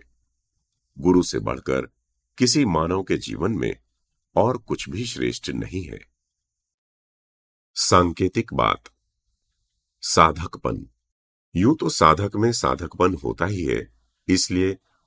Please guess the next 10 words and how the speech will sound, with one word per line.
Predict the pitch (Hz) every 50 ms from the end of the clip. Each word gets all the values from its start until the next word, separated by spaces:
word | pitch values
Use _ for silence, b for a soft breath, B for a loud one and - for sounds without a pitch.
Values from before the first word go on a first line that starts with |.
| _ -
वो | 101 104
साधक | - - 71 60 - 101 110 -
कहलाता | - 85 85 67 55 50 - - 55 53
है। | 53 - - _ _ _ _ _ _ _ _ _ -
फिर | - 92 87
भी | 78 80 80 78 78 - _ _ _ _ _ _ _ _ _ _ -
कुछ | 151 160 -
प्रारंभिक | - - 90 80 76 73 73 71 71 107 110 107
बातें | - 62 64 - - 110 120
हैं | 101 71 53 -